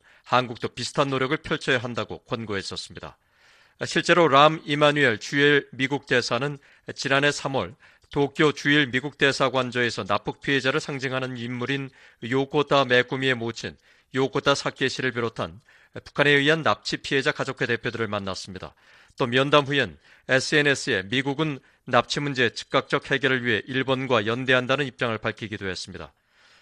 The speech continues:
한국 내 북한 관련 시민사회단체들은 외교부의 이런 답변과 관련해 실망스럽다는 반응을 보였습니다.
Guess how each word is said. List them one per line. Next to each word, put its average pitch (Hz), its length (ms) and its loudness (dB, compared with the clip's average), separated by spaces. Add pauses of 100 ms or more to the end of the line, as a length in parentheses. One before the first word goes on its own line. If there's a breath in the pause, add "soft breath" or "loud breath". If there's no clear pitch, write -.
한국 147 340 -2
내 175 80 2
북한 165 300 -2
관련 156 220 0
시민사회단체들은 131 1120 -6 (280 soft breath)
외교부의 131 480 2
이런 131 200 -2
답변과 123 640 -4
관련해 117 540 -4 (300 soft breath)
실망스럽다는 143 920 -2
반응을 113 300 -4
보였습니다. 90 580 -12